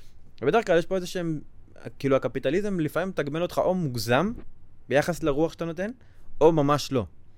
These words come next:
קשה לאמוד כמה אתה טוב. את, בדרך כלל, כשבא לך משרד פרסום ומציע לך כסף, אומר לך, "בוא תעשה לי קמפיין", זה כי הוא רוחנית עומד אותך באיזשהו אופן.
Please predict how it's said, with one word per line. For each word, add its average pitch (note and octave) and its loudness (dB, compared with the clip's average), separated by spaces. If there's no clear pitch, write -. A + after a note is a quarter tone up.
קשה F#3 2
לאמוד C#3+ 2
כמה B2+ 2
אתה A2+ -6
טוב. F#2+ -2
את, - -6
בדרך D#3 4
כלל, E3 4
כשבא B2+ 4
לך C#3 0
משרד B2 -8
פרסום B2 -10
ומציע A2 -4
לך A2+ -6
כסף, A2+ -8
אומר G2+ -10
לך, A2 -12
"בוא A2 -4
תעשה - -8
לי - -6
קמפיין", C#3 -2
זה C3 -6
כי - 0
הוא F#3 4
רוחנית C3+ -4
עומד C#3+ -2
אותך C#3 -2
באיזשהו A2+ -6
אופן. - -8